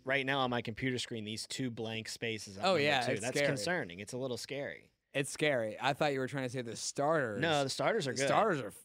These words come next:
Speaker 2: are
Speaker 1: Yeah.
Speaker 2: as good as they've been for a while for the Steelers. Uh, I, I agree with you, though. I think after these next couple of days, I, it wouldn't shock me if some guy who didn't make the final fifty-three on another N F L team,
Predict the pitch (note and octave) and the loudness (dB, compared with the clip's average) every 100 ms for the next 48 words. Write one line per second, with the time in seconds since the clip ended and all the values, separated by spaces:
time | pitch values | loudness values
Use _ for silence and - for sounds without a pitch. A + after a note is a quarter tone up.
0 | - A#2+ C3+ D#3+ G2+ F2+ - _ - - | -6 -2 2 2 2 -4 -12 _ -8 0
1 | E3 A#2+ D#3 F#3 D#3+ D#3 C3+ C3 E3+ F3+ | 0 2 2 2 4 2 2 2 4 2
2 | A#2+ - A#2+ A2+ A#2+ E3+ C3+ A2+ A2+ G#2 | -2 -2 0 2 2 2 2 -2 -8 -10
3 | - C3 E3+ C3 G#2 G#2 - _ _ _ | -8 -2 0 0 -2 -6 -10 _ _ _
4 | B2 B2 A2+ A2 _ _ _ _ _ _ | -6 -6 -6 -10 _ _ _ _ _ _
5 | C3 C#3 B2 C3+ C#3 C3+ C3 A2+ A2+ G#2+ | 2 2 4 4 4 2 -2 -4 -6 -8
6 | G#2+ G#2 A2 C3 B2 A#2 - _ _ _ | -6 -8 -6 -2 -2 -4 -12 _ _ _
7 | _ - C3+ C#3 - C#3 C3+ C3 - _ | _ 0 2 2 0 0 2 0 -4 _
8 | _ _ _ _ C3 B2 B2+ B2+ - C#3+ | _ _ _ _ -8 -4 -4 -4 -4 -4
9 | B2+ C3 A#2 A2+ A2 G#2+ A2+ A#2 B2+ C3 | -2 -2 -2 -4 -6 -6 -6 -4 -2 0
10 | C3 B2 - B2+ B2 - A#2+ A#2 F#2+ A2+ | 0 -2 0 0 0 -2 -6 -4 -6 -6
11 | A2 - - - C#3 B2+ B2 B2 G#2+ A#2+ | -6 -8 -16 -6 -4 -2 0 0 0 -4
12 | A#2+ A#2+ A#2 - A#2+ A#2 A2 A2+ - A2+ | -4 -6 -8 -10 -6 -6 -8 -12 -6 -4
13 | G#2+ G#2 G#2+ A2 B2 B2 B2 C3 B2+ C#3+ | -4 -4 -6 -4 -4 -4 -2 -4 -2 -2
14 | C3+ C3+ | -2 -4